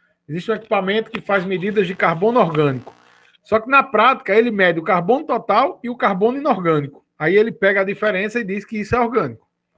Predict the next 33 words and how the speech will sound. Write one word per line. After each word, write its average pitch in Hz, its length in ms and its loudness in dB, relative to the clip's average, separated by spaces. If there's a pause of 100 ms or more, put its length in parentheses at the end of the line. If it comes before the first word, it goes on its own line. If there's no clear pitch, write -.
(180)
Aqui 196 280 -2
é - 20 6
a 254 60 0
mesma 240 340 0
coisa. 139 400 0 (500)
Eu 214 160 4
meço 202 300 2
a 190 60 -2
pressão 196 420 0
de 254 80 -2
estagnação, 202 960 0 (220)
que - 80 -2
é 170 40 4
a 170 60 4
pressão 151 640 -2 (720)
no 175 220 -2
ponto 240 340 -2
de 214 100 -4
contato, 151 680 2
e 202 80 -6
nessa 240 380 2
pressão 220 440 2
a 180 40 4
velocidade 160 640 4
é 196 80 2
zero, 147 420 2 (1000)
e 269 120 -4
meço 247 680 0
a 208 100 2
pressão 233 720 -2 (560)
paralela 277 720 0
ao 226 100 0
fluxo, 196 680 -10